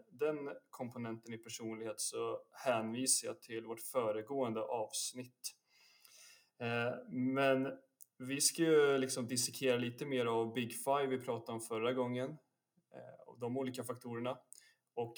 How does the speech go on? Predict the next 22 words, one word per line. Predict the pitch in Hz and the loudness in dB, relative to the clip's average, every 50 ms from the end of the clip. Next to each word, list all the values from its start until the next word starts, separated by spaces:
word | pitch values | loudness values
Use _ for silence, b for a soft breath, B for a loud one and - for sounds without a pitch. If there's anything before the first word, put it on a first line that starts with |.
| - - | -2 2
även | 139 131 120 117 127 113 127 139 131 127 123 | 4 6 6 6 4 2 2 2 4 2 2
Myers-Briggs | 123 123 123 123 123 120 117 117 117 117 113 117 - - - 117 - 139 156 175 165 127 117 117 - - - | 2 2 4 4 4 4 4 4 2 2 2 0 -2 -4 -6 -8 -4 0 4 4 4 4 2 0 -2 -2 -4
personlighetstest, | 113 - - 117 117 113 113 113 113 - - 120 113 117 - - | -6 -6 -4 -4 -4 -2 -2 -2 -2 -2 -2 -2 -2 0 0 0
som | - 120 113 113 | 0 0 0 0
är, | 113 113 110 110 110 110 - - - _ _ _ _ | 0 0 0 0 -2 -4 -6 -10 -14 _ _ _ _
jag | - - | 2 4
skulle | - - - - 175 165 131 127 131 160 170 | 6 6 6 4 4 4 6 8 8 10 10
vilja | 190 196 175 147 143 - - - - - _ _ _ _ - - - | 10 10 10 8 2 0 -4 -8 -14 -18 _ _ _ _ 0 2 6
säga | - 135 123 120 120 120 117 | 6 6 6 6 4 2 0
att | 117 - | -2 -6
det | 131 | -4
kanske | 120 135 127 120 117 - - 170 | -2 0 0 0 2 4 4 4
är | 139 | 6
det | 123 120 | 4 2
mest | 120 127 123 123 - - - - | 2 2 2 4 2 0 0 0
populära, | - 131 - - 127 151 170 160 131 117 113 110 110 B B B B | 0 0 0 4 10 12 12 12 12 12 8 6 4 B B B B
om | - 139 127 123 120 | 2 4 4 4 4
vi | 127 120 | 2 2
bortser | 117 117 156 143 - - - - - - - 139 120 113 113 | 4 4 4 4 4 2 0 0 2 4 6 6 6 6 4
från | 113 - - 117 110 113 113 113 113 113 117 | 2 0 0 2 2 4 4 2 2 0 0
det | 113 120 | 0 0
hemska, | 113 127 131 117 113 113 - - - 120 113 113 110 110 107 | 2 2 2 2 4 4 4 4 4 4 6 6 6 6 6